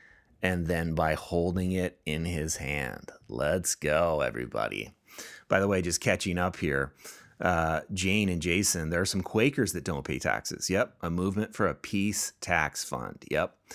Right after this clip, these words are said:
And from Bob Timperley, "Jesus just might have been a libertarian or an anarchist.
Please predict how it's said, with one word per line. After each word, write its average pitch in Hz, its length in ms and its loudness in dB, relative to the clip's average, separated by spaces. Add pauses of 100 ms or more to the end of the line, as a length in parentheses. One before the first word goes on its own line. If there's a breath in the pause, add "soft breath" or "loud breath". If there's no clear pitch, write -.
(300 loud breath)
And 90 160 -2
from 92 120 2
Bob 85 240 2
Timperley, 90 380 -2
"Jesus 98 340 0
just - 220 -4
might 95 140 0
have 87 100 -2
been 92 140 0
a 85 60 -2
libertarian 95 720 0
or 90 180 0
an 92 80 -2
anarchist. - 1080 0